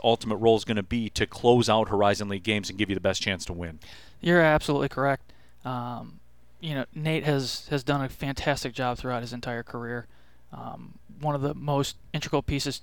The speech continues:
Speaker 2: to our entire team, offensively or defensively. Um, unfortunately for Nate, um,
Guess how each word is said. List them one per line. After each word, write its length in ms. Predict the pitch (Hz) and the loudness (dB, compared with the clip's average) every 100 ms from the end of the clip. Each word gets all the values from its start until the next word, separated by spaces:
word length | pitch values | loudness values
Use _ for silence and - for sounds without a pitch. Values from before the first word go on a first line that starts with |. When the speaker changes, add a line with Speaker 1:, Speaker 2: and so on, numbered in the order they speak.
| - | -2
Speaker 2:
to 160 | 165 | 2
our 120 | 139 135 | 4 2
entire 320 | 127 135 123 | 0 -2 -2
team, 300 | - 143 131 | -4 -4 2
offensively 500 | 139 - 143 127 131 | 2 2 -4 -4 -2
or 160 | 143 | -2
defensively. 720 | 139 135 127 131 131 123 127 - - - - - | -2 -4 -4 -6 -4 -4 -4 -6 -18 -20 -20 -8
Um, 240 | 135 120 120 | -4 -4 -4
unfortunately 540 | 151 - 156 - 147 135 | -4 0 -2 2 0 0
for 140 | 139 | -2
Nate, 320 | 143 143 143 - - - - - - | -2 0 -2 -6 -20 -20 -20 -20 -6
um, 500 | 131 120 113 - | -4 -4 -6 -10